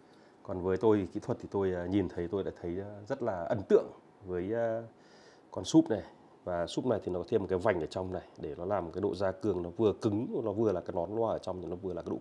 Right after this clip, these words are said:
cứng của cái, à, mặt carbon này.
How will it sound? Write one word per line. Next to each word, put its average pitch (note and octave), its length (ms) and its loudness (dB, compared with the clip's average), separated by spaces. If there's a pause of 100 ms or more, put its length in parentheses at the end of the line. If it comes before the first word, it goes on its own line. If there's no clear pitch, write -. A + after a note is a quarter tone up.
cứng E2+ 220 -8 (840)
của D#2+ 320 -4
cái, E2 280 -4
à, G2 340 -6 (1000)
mặt G2 200 -2
carbon G2 340 0
này. D#2+ 120 -2